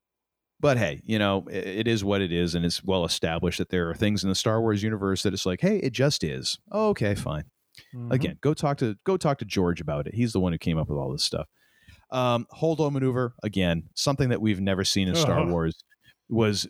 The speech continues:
Speaker 1: was just gobsmacking when it happened.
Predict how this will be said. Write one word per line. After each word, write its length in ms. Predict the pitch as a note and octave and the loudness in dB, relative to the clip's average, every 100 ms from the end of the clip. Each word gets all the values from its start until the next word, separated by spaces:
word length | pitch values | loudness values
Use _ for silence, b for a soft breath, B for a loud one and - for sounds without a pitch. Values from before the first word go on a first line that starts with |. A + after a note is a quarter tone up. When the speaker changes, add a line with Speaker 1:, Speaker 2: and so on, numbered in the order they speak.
| - | -2
Speaker 1:
was 360 | A#2 G#2 F2+ | 2 2 0
just 540 | - B2 A2 - F2+ - | -2 0 2 0 -6 -4
gobsmacking 960 | G#2+ F#2+ G#2 G2 - F#2 E2+ - D2+ - b b b b | 0 2 0 -2 0 0 0 -4 -8 -10 b b b b
when 220 | F#2+ G#2 | -2 0
it 100 | F#2+ | 0
happened. 580 | E2 G2 F2 D2+ C#2+ - | -2 -4 -2 -4 -8 -14